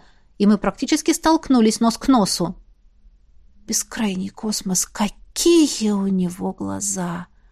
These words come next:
Льдисто-серые, холодные, но почему-то, когда он так смотрит, меня обдает жаром сильнее, чем от самой горячей звезды во Вселенной. "Погоди, ты же промокнешь в таком виде!" Я пожала плечами, мол, а какой у меня выбор?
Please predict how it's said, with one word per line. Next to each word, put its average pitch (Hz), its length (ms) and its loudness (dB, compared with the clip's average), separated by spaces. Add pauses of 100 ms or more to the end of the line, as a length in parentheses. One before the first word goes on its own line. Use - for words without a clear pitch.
(540)
Льдисто-серые, 208 840 0
холодные, 202 840 4 (600)
но 269 100 2
почему-то, 269 520 2
когда 226 320 2
он 214 100 4
так 226 220 0
смотрит, 240 480 0
меня 220 300 6
обдает 220 440 4
жаром 240 280 4
сильнее, 240 580 4
чем 269 200 0
от 254 120 0
самой 254 320 2
горячей 233 420 2
звезды 214 400 2
во 208 100 0
Вселенной. 190 720 0 (500)
"Погоди, 185 340 2
ты 190 120 2
же 185 120 2
промокнешь 220 520 2
в - 40 -20
таком 185 280 2
виде!" 170 380 2 (840)
Я 247 160 2
пожала 240 380 2
плечами, 220 460 2
мол, 202 240 4
а 220 60 4
какой 269 300 2
у 330 40 4
меня 349 240 6
выбор? 185 400 2